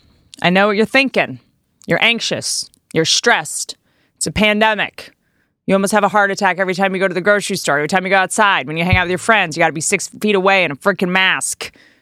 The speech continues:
We're afraid of our own friends. We're afraid of our own family member. I went to see my mom on Mother's Day.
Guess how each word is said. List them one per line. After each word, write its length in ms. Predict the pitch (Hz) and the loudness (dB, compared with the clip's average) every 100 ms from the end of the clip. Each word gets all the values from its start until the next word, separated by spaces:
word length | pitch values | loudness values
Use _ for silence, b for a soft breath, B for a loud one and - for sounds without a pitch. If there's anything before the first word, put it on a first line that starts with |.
| b - | b 0
We're 160 | 254 | 2
afraid 380 | 269 - 339 392 | 2 2 2 2
of 80 | 370 | 2
our 180 | 349 - | 2 2
own 480 | 277 311 311 330 320 - _ | 0 2 0 -2 -8 -12 _
friends. 1000 | - - 254 262 254 208 147 - - - _ _ - | -20 -6 0 2 2 0 -4 -4 -4 -6 _ _ -2
We're 140 | 294 | 0
afraid 320 | 330 - 392 | 0 0 0
of 80 | 392 | 2
our 140 | 359 - | 0 0
own 300 | 262 285 285 | 0 0 -2
family 600 | - - 240 262 247 226 | -6 -4 0 0 0 -2
member. 260 | 180 151 139 | -2 -2 0
I 80 | 180 | 0
went 140 | 277 | -2
to 60 | 277 | -4
see 100 | 302 | -2
my 80 | 294 | 0
mom 220 | 269 254 | 0 0
on 100 | 240 | 0
Mother's 320 | 226 240 240 | 0 0 0
Day. 280 | - 202 | 0 2